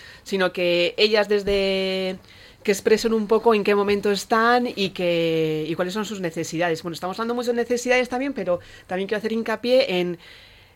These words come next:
en la importancia que tienen sus gustos, sus preferencias y dentro de esa personalización de los cuidados, ¿no? Lo importante que es que más allá de las necesidades que puedan tener,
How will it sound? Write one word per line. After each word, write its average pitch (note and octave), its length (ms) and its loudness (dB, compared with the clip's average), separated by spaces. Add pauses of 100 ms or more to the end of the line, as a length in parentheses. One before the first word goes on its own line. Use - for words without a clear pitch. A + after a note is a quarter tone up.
(120)
en G3+ 80 2
la G3 40 2
importancia G3 480 0
que A#3 120 -2
tienen B3+ 220 -2
sus F#3 180 -6
gustos, A#3+ 520 0
sus G#3 120 -6
preferencias A#3 880 0
y F3+ 300 0
dentro F#3 320 -4
de G3+ 80 -4
esa G3 320 -4 (680)
personalización F3+ 580 -2
de G3 40 -2
los F#3 160 -4
cuidados, E3 460 -2
¿no? F#3+ 140 -4
Lo G3 60 -2
importante F3 500 -4
que G3 120 -4
es G3 120 -4
que F3+ 100 -8
más F3 240 -4
allá F#3+ 160 0
de G3 60 0
las F#3 160 -2
necesidades F#3+ 540 -4
que F3 100 -6
puedan F#3+ 260 -4
tener, G3 340 -2